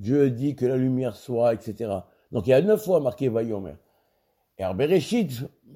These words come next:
Nami Mahamar. Bereshit est aussi un Mahamar. En vérité, c'est un Mahamar global.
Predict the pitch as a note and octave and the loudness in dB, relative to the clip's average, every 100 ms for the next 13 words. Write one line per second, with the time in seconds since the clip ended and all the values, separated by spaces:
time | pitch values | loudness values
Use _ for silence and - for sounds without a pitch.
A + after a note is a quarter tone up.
0 | - - E3 F#3+ E3+ C3 G#2 F#2+ D2+ F2+ | -14 -2 0 2 0 0 -2 -6 -8 -2
1 | C#3+ D3+ E3+ D#3 E3+ D#3+ - F#3+ B2+ A2 | 0 0 -2 -2 2 2 2 0 2 0
2 | F#2+ F2+ D2+ - - A2+ B2 C#3 D3+ D#3 | -4 -6 -8 -12 -6 -2 -2 -2 -2 0
3 | C3 C3 C#3+ C3 C3+ B2+ A#2 A#2 C3 A2 | 2 2 0 0 0 0 0 4 4 4
4 | F#2+ D#2 | 0 -2